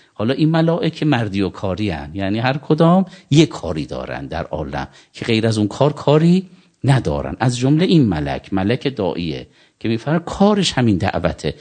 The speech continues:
یعنی تمام به اصطلاح ایام سال این منتظر این ایامه و این ایام تو این سی روز ماه رجب کارش این است. این منتظره یعنی کنهو این ملک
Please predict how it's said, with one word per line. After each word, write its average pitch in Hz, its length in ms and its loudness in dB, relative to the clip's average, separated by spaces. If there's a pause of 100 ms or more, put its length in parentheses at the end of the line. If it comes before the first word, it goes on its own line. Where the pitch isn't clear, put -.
(260)
یعنی 151 200 0
تمام 147 500 -2
به 98 420 -6
اصطلاح 107 540 -4
ایام 113 680 -2
سال 165 680 0 (380)
این 156 340 2
منتظر 120 960 -2
این 156 280 2
ایامه 160 760 2
و 143 80 -2
این 160 320 2
ایام 143 320 -2
تو - 180 -10
این 151 180 2
سی 131 320 -4
روز 147 300 -6 (460)
ماه 127 260 -2
رجب 131 420 0
کارش 127 480 2
این 87 140 -2
است. - 220 -6 (300)
این 143 140 2
منتظره 143 720 2
یعنی 160 400 0
کنهو 143 520 0
این 151 140 2
ملک 143 500 -2